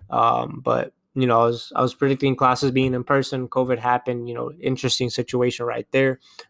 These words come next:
But it is what it is. Still a lot cheaper than other, other people are paying, so saving that money. Um, you know, classes are online, so there's no commuting, so I'm saving a lot of gas money right there.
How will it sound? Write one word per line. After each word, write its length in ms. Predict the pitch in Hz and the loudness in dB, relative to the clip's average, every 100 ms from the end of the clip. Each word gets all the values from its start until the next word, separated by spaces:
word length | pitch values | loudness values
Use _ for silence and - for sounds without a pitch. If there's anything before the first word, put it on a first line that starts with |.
| - | -6
But 180 | 120 - | -4 0
it 140 | 131 | 2
is 180 | 131 127 | 2 4
what 160 | 127 | 4
it 140 | 127 139 | 6 8
is. 320 | 151 139 - _ - | 8 6 0 _ -16
Still 360 | - 160 151 | 4 6 6
a 40 | 143 | 6
lot 260 | 135 131 | 4 2
cheaper 380 | - 139 131 135 | -2 -6 -4 -8
than 340 | 127 123 123 _ _ _ | -8 -12 -14 _ _ _
other, 460 | 131 127 127 123 - - | -4 0 0 -2 -8 -6
other 280 | 131 127 | -4 -2
people 360 | 117 135 131 123 | -4 -6 -4 -2
are 80 | 120 | -2
paying, 440 | - 127 127 123 | 0 0 0 -4
so 340 | - 123 123 - | -8 -8 -8 -10
saving 380 | - 131 127 123 | 0 2 4 2
that 160 | 120 | -2
money. 260 | 123 120 117 _ _ _ _ _ _ _ _ - | -2 -4 -6 _ _ _ _ _ _ _ _ 0
Um, 640 | 117 113 113 117 - - - _ _ _ _ _ - | 6 8 6 2 -4 -14 -20 _ _ _ _ _ -6
you 80 | 123 | 0
know, 160 | 117 | 0
classes 520 | 117 147 147 143 147 | 2 2 2 2 0
are 80 | 139 | 4
online, 440 | 139 139 143 147 147 | 4 6 6 4 4
so 100 | 139 | 0
there's 100 | 131 | 0
no 140 | 131 | 0
commuting, 440 | 127 131 135 135 | 0 2 2 2
so 120 | 127 123 | 0 -2
I'm 240 | 127 123 | -2 -6
saving 300 | 117 135 131 | 0 0 2
a 80 | 123 | 0
lot 180 | 123 123 | 2 0
of 60 | |
gas 260 | 123 120 117 | 2 0 -2
money 160 | 127 | -6
right 240 | 123 120 - | -4 -6 0
there. 320 | 139 135 131 | 2 2 -2